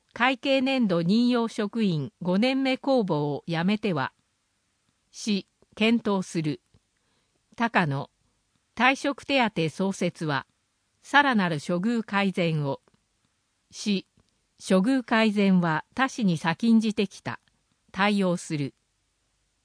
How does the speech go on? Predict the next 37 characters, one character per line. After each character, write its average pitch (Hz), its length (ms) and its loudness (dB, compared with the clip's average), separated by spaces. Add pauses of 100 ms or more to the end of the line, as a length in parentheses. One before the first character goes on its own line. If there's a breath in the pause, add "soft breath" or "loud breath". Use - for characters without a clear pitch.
(340)
四、 208 400 0 (480)
有 254 240 2
機 269 160 -2
フ 254 140 -6
ッ 233 40 -4
素 240 220 -2
化 220 180 0
合 220 240 4
物、 139 400 -8 (280)
ピ 269 180 -2
ー - 20 -2
フ 190 120 -6
ァ 147 80 -2
ス 135 300 -12 (120)
に 185 320 -2
つ 208 100 -8
い 180 140 -4
て。 - 240 -10 (960)
高 240 280 0
野、 139 220 -4 (680)
汚 170 60 -2
染 254 320 2
は 214 300 2
い 254 140 -4
つ - 120 -20
か 160 160 -2
ら、 120 180 -4 (560)
十 233 240 0
年 277 280 0
以 269 100 -2
上 185 220 0
は 139 160 -2
続 165 280 -4
い 202 100 0
た 190 180 -4
か。 - 220 -12 (800)
市、 - 360 -6